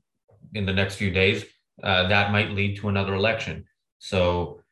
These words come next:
uh, the, the political system in Israel is very unstable. When there is some stability,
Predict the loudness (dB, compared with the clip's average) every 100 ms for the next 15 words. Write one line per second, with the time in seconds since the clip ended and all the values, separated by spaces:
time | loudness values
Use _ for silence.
0 | _ _ -20 -8 -2 0 2 0 0 -2
1 | 2 4 4 2 0 -2 -2 -2 -2 0
2 | 2 2 2 2 2 2 0 0 2 2
3 | 2 0 0 -2 -2 0 0 0 0 -2
4 | -4 -2 -2 2 4 4 2